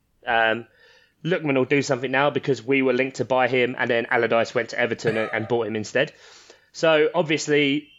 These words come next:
Lookman links up with Calvert-Lewin for the first goal, and then two minutes later, ball from the back, right over the top, Tosin buries it. Um, so that's kind of where the X G comes from as well, is at the very end, you know, the two goals were very good chances,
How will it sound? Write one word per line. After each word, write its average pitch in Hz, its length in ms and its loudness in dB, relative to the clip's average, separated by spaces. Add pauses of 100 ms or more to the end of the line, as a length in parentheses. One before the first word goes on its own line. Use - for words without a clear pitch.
(500)
Lookman 143 680 0
links 143 300 -2
up 135 160 0
with 131 120 -2
Calvert-Lewin 127 560 2
for 113 120 -4
the - 60 -2
first 156 320 0
goal, 165 300 0
and 123 140 -2
then 123 120 0
two 180 260 0
minutes 127 280 -4
later, 131 520 2
ball 156 180 2
from 127 200 -4
the 117 100 0
back, 123 420 0
right 135 320 2
over 113 140 -2
the 110 80 -2
top, 120 400 -4
Tosin 123 560 0 (220)
buries 110 320 0
it. 113 140 -2 (600)
Um, 117 380 2
so 135 120 -2
that's 151 220 2
kind 143 180 2
of 123 80 -4
where 135 120 2
the 131 120 2
X - 160 -4
G 131 220 2
comes 123 260 -4
from 117 160 -2
as 113 120 -6
well, 120 280 2
is 113 120 -4
at - 100 -8
the 117 60 -4
very 117 340 0
end, 107 320 -2
you 113 80 -8
know, 104 120 -2
the 104 120 -8
two 117 240 -2
goals 117 320 0
were 110 60 -4
very 110 260 0
good 104 160 -4
chances, 113 560 -2